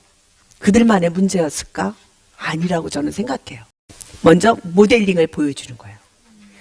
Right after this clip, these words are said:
내가 행동하는 대로, 내가 모범을 보여주는 대로 우리 자녀가 따라해요. 이 모델링이에요. 그래서 좋은 성품은 모델링으로 되는 거지, 내가 야단친다고 되는 게 아니에요. 야단치면 더 안 해요.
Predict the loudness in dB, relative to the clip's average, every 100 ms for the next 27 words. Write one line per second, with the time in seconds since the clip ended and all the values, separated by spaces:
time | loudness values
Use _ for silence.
0 | -20 -20 _ 2 2 2 0 -2 -6 -4
1 | 0 2 2 0 -2 -4 0 -2 0 -2
2 | -2 -4 -4 -4 -8 -8 -4 -4 -4 -8
3 | -8 -6 -4 -2 -2 -6 -8 -6 -4 -4
4 | -6 -12 -20 _ _ _ _ _ -4 -4
5 | 0 0 0 -4 -18 _ _ _ _ _
6 | _ _ _ -6 0 2 2 -2 -4 0
7 | 2 2 -2 -10 -8 -4 0 2 2 2
8 | -2 -4 -4 -2 -8 -4 0 0 -2 -8
9 | _ _ _ _ _ -6 -4 -4 -2 -2
10 | -2 -4 -6 -6 -6 -8 -10 -14 -14 -16
11 | -18 _ -4 0 -2 -4 -8 -10 -12 -8
12 | -2 0 0 -2